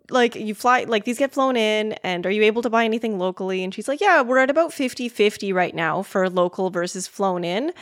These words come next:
Uh, at the height of winter, we'll do, like, seventy percent flown in and thirty percent, uh, local. And then, you know, closer to the summertime and then in the summer, she buys basically the opposite, like, seventy percent local, thirty percent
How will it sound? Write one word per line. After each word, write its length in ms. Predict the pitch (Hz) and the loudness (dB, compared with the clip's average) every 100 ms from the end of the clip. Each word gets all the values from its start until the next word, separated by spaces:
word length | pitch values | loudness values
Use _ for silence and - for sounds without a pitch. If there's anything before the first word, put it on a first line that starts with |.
| - - - | -18 -20 -6
Uh, 320 | 202 208 175 - | 2 4 4 2
at 180 | 202 - | -2 2
the 80 | 208 | 2
height 240 | 240 233 | 4 4
of 120 | 214 | 4
winter, 360 | 233 220 240 220 | 2 2 4 2
we'll 180 | 202 190 | 2 -2
do, 200 | 190 196 | 0 0
like, 180 | 185 180 | 2 0
seventy 360 | - 214 196 196 | 2 2 2 -2
percent 440 | 214 - 208 - | -4 0 0 0
flown 420 | - 196 190 185 - | -2 0 0 -2 -4
in 360 | 175 180 175 | -4 -4 -2
and 160 | 165 185 | -4 -2
thirty 240 | 190 180 | -2 -2
percent, 600 | - 196 - 185 170 - - - _ - | -4 -4 0 -2 -2 -10 -18 -20 _ -6
uh, 160 | 170 165 | -2 4
local. 600 | 196 240 302 320 370 - | 4 4 6 4 4 2
And 160 | 214 220 | 2 4
then, 380 | 208 196 190 - _ - - | 4 2 -2 -10 _ -14 -4
you 160 | 220 | 2
know, 100 | 202 | 2
closer 340 | 180 202 208 190 | 2 0 0 -2
to 100 | 196 | -2
the 120 | 180 | 0
summertime 520 | 208 180 180 160 156 | 2 2 0 -2 -2
and 100 | 160 | -2
then 120 | 151 | -4
in 160 | - 175 | -2 -4
the 80 | 165 | -2
summer, 260 | 160 156 | -4 -4
she 160 | 165 175 | -6 -4
buys 400 | 160 151 156 - _ _ _ _ _ - | -2 -2 -4 -10 _ _ _ _ _ 0
basically 380 | 196 - 180 | 0 0 2
the 60 | 180 | 4
opposite, 420 | 175 170 - - | 4 2 -6 -4
like, 140 | 160 170 | -6 0
seventy 260 | 202 170 | 0 0
percent 280 | 175 180 143 | -4 -4 -2
local, 300 | 156 156 185 | -4 -2 -6
thirty 280 | 175 165 165 | -4 -4 -4
percent 420 | 185 - 185 | -6 -2 -2